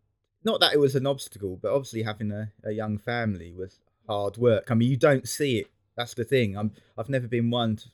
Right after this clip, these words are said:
sort of share things, like, with the world, ab-, you know, about sort of personal life and stuff. But it, it's, you know, e-, everybody that knows that's got children that tries to do music, you know, y-, you're getting distracted all the time. You can't,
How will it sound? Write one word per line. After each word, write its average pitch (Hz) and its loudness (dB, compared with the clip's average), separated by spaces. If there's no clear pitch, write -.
sort - -8
of 104 -10
share 120 2
things, 92 -8
like, 95 -4
with 110 -4
the 113 0
world, 104 4
ab-, 90 -14
you 104 -18
know, 92 -8
about 92 -8
sort 98 -8
of - -20
personal 101 -4
life 104 -6
and 85 -18
stuff. 87 -18
But 87 -6
it, 80 -12
it's, - -8
you 127 0
know, 104 2
e-, 147 8
everybody 127 6
that 117 2
knows 117 4
that's - -10
got - -6
children 107 -2
that - -16
tries 101 -8
to - -20
do 101 -8
music, 101 -6
you 98 -12
know, 92 -12
y-, 101 -12
you're 117 -4
getting 107 2
distracted - -6
all 90 -6
the 87 -20
time. 92 -14
You 98 -18
can't, 113 -6